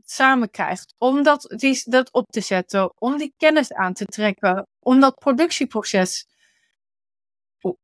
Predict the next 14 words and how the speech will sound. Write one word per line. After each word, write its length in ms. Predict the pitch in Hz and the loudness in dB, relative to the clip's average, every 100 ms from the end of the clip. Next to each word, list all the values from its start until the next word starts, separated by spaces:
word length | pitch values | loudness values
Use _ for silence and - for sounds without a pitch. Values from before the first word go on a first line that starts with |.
| _ | _
hoe 360 | - 220 285 330 | -6 0 0 0
kun 200 | 339 320 | 2 2
je 100 | 294 | 4
dan 300 | 262 262 254 _ - | 2 2 0 _ -6
een 160 | 220 | -6
product 360 | - 233 247 311 | 0 2 2 2
met 120 | 269 | -2
de 80 | 220 | 0
marge 360 | 214 226 254 | 2 2 2
van 160 | 240 233 | -4 -2
een 60 | 214 | 0
hamburger 600 | 196 311 339 262 - 190 | 0 2 2 2 0 -4
gaan 300 | - 175 170 - _ _ _ _ - | -4 -6 -8 -16 _ _ _ _ -2
produceren? 800 | 214 214 196 208 180 170 233 | 2 2 0 -2 -2 -4 -12